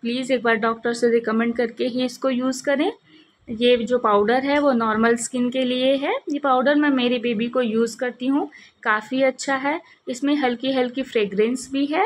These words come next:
जो काफ़ी अच्छी है। इस powder को ऐसे open करते हैं, अगर आप एंटी क्लॉकवाइज करते हैं तो ये जो है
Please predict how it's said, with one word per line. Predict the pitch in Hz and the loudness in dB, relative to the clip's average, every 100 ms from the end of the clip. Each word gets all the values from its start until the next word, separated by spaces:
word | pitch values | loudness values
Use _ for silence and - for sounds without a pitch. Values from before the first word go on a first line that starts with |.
| 508 | -2
जो | 403 330 | -6 -6
काफ़ी | 302 262 269 247 | -4 -4 -2 -2
अच्छी | 233 - 240 | -2 -4 0
है। | 214 196 - - - _ | 0 0 -4 -20 -20 _
इस | 311 311 | -16 -10
powder | 302 277 285 285 | -4 -2 0 -2
को | 285 302 370 370 _ - | -2 -4 -4 -8 _ -8
ऐसे | 240 254 262 | -4 0 0
open | 247 254 | 2 -2
करते | 262 254 254 | -2 -4 -4
हैं, | 277 285 | -2 0
अगर | 254 240 | 0 0
आप | 233 233 - | 0 -4 -4
एंटी | 254 294 | -2 -2
क्लॉकवाइज | 294 302 269 277 285 - - | 0 0 0 -2 -2 -8 -6
करते | 254 247 277 | -6 -4 -2
हैं | 285 285 | 0 -2
तो | 302 - | -4 -4
ये | 247 247 233 | 0 2 2
जो | 226 | 0
है | 240 220 | 0 0